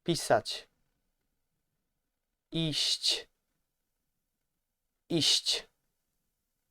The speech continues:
Liczba. Liczba.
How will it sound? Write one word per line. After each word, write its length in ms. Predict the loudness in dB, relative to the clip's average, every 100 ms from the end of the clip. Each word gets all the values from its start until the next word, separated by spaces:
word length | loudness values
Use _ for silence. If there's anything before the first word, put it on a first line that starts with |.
| _ _ _ _ _ _ _ _ _ _ _ _ _ -6
Liczba. 920 | 0 0 0 -6 4 10 10 8 -2 _ _ _ _ _ _ _ _ _ _ _ _ _ _ _ -4
Liczba. 640 | -2 -2 4 6 6 2